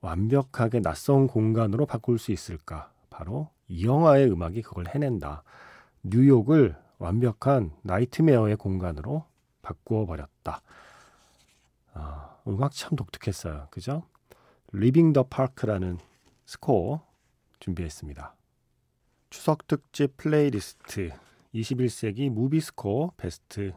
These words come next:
삼십오. 영화 전문 매체 인디와이어가 선정한 리스트를 어제부터 소개해드리고 있죠. 어, 지금 들으신 곡은 십육위에 선정된 음악입니다. 영화 굿타임에서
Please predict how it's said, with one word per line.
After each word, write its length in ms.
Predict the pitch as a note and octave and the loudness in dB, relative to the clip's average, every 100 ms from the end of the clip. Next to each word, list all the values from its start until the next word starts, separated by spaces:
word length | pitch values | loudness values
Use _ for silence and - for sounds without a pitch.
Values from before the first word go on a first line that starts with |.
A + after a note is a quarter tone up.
| _ | _
삼십오. 880 | _ - A2 G2 - C3 _ G2+ F#2 - - - - _ _ _ F#2+ | _ -8 -6 -4 -6 -8 _ -6 -6 -8 -20 -20 -20 _ _ _ -6
영화 200 | G#2+ B2 | -2 0
전문 340 | B2 A#2+ A#2 | 0 2 2
매체 320 | G#2+ - A2+ | 0 -2 -4
인디와이어가 880 | G2 A#2+ F3 D#3 A2+ G#2+ G#2+ G#2 G#2 | -2 0 2 4 6 4 0 -2 -4
선정한 460 | - C#3 C#3 B2+ G#2+ | -4 -2 0 0 0
리스트를 480 | F2+ - - - | -4 -8 -10 -6
어제부터 640 | A2+ E2+ A#2+ G2+ - G2 B2+ | -6 -2 -4 -4 -10 -8 -8
소개해드리고 640 | - - C#3 B2+ A2+ A#2 | -12 -6 -4 -2 -2 0
있죠. 360 | G2 - D3+ E3 _ - _ _ _ _ _ - | -2 -4 -6 -6 _ -20 _ _ _ _ _ -8
어, 240 | G2+ G2+ - | -6 -6 -6
지금 300 | A#2+ B2+ B2+ | -4 0 2
들으신 360 | A#2 A2 A2+ | 0 0 -2
곡은 560 | G#2 G2+ C#3+ D#3+ F3 F3 | -2 -2 -2 0 0 -2
십육위에 1300 | - - E3+ _ - _ _ _ - G2 A2+ A2 E2 - _ _ _ _ F#2 F2 F2 D#2+ _ _ _ _ _ | -6 -2 -2 _ -20 _ _ _ -8 -4 -2 0 -2 -6 _ _ _ _ -10 -8 -8 -14 _ _ _ _ _
선정된 760 | - D3+ C#3+ A#2+ A2 D3 E3 D#3 - | -2 0 2 2 2 0 0 -6 -8
음악입니다. 680 | F#2+ G2+ F2+ D2+ D#2 D2+ - - | -4 -4 -6 -10 -10 -14 -14 -10
영화 200 | E2+ F#2 | -8 -8
굿타임에서 1700 | - C#3+ - B2 A2 F#2 - _ - _ _ _ - E2+ C#3 D3+ E3+ | -2 -2 -2 -2 0 -2 -8 _ -20 _ _ _ -14 -8 -2 0 -2